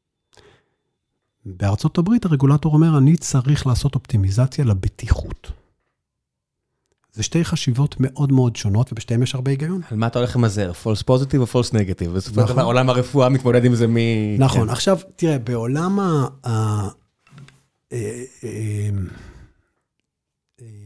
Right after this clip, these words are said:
Speaker 1: המדיה והתקשורת, ברור שעדיף לעשות אופטימיזציה למניעת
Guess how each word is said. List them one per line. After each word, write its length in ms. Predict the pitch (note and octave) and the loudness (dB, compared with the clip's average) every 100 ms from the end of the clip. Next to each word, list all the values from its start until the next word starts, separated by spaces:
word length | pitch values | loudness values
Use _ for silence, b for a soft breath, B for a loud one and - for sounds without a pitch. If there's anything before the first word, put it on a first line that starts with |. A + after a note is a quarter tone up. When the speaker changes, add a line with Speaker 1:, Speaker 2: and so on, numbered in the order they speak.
| G2+ | -8
Speaker 1:
המדיה 1080 | G#2 G#2+ A2 - _ A#2+ A#2 B2+ D#3+ E3 D3+ | -2 0 0 -2 _ -12 -2 2 4 2 2
והתקשורת, 880 | A#2+ G#2 A2 - C3+ B2+ G#2+ - - - _ _ _ _ _ _ _ _ _ _ _ _ | 2 0 -4 -4 0 0 -2 -6 -14 -20 _ _ _ _ _ _ _ _ _ _ _ _
ברור 760 | G2 G#2+ G#2 A#2 D3+ G3 G#3+ G#3 _ _ _ _ _ _ _ | -6 -2 -2 0 2 2 -2 -8 _ _ _ _ _ _ _
שעדיף 680 | - G#2+ F#2+ G2 D#3 - - | -6 -4 -2 -2 -2 -4 -10
לעשות 500 | F#2 F2+ - B2 - | -8 -8 -6 -8 -8
אופטימיזציה 840 | - - F2 E2+ A2 C#3+ - F3 F3+ _ _ _ _ _ _ _ _ _ _ _ _ _ | -10 -6 -4 -4 -6 -6 -6 -8 -8 _ _ _ _ _ _ _ _ _ _ _ _ _
למניעת 960 | G#2 G2+ G#2 G#2 G#2 - - E3 - - | -8 -2 2 2 0 -2 -2 -4 -4 -18